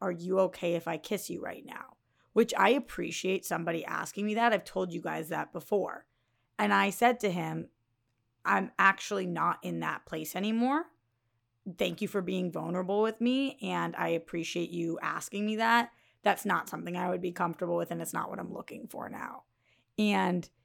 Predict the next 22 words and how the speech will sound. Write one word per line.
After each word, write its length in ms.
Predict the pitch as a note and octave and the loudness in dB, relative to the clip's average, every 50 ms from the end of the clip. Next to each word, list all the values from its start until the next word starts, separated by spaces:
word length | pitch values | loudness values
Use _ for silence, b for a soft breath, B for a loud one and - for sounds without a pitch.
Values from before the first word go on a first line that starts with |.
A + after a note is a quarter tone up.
| _ _ _ _ | _ _ _ _
he 560 | - - - C4+ D4 D#4+ D#4 C4 A#3+ A3+ - - | -8 -2 2 4 6 6 6 6 4 0 -4 -2
kind 300 | - G#3 G#3 G3 G3 F#3 | 2 4 4 4 4 2
of, 220 | F3 - - - - - - | 0 -2 -6 -14 -14 -8 -2
I 100 | G3+ F#3+ | -2 -2
think, 360 | F#3 - - G3+ G3 F3+ - - _ | 0 0 0 0 0 -2 -4 -10 _
was 220 | - G3 G3 E3 F3 | -6 -4 -4 0 2
left 240 | G#3 G#3 G3+ - G#3+ | 2 2 2 2 -2
with 80 | G3 F#3 | -4 -2
more 220 | G3+ G3+ G3+ G3 | 0 0 0 -2
questions 560 | - - G#3+ G3 F#3+ - - G3+ G3+ G3 E3+ | -2 0 0 0 0 -2 -2 -2 -2 -2 0
than 160 | F3+ G3+ G3+ | 0 -2 0
I 220 | - - D4+ D#4+ C4 | 4 6 8 8 8
was, 560 | - - - - - - - - - - - _ _ _ _ _ _ _ _ _ _ _ _ _ - | 6 4 0 -6 -8 -10 -12 -12 -12 -14 -14 _ _ _ _ _ _ _ _ _ _ _ _ _ 0
which 300 | G3 G#3+ G#3+ G#3 - - | 4 4 4 4 4 2
was 180 | G3+ G3+ F#3 F3 | 0 0 0 0
kind 380 | - - F#3 F#3+ G3 G3 G3 | -4 -4 -2 0 0 2 2
of 260 | G3 F#3 F3 E3+ F3 - - - | 0 0 -2 -4 -10 -10 -4 0
a-, 160 | G#3 G3+ G3 - - _ _ - | 2 2 2 0 -4 _ _ 2
along 340 | G#3+ G#3 G#3+ G#3 G3+ G#3 G#3 | 4 6 6 6 6 4 4
the 100 | G3+ G3 | 2 4
lines 360 | F#3+ F#3+ F#3+ F#3+ F#3+ F3 F#3 | 4 4 4 4 2 2 2
of, 200 | F#3 E3+ E3+ | 0 0 0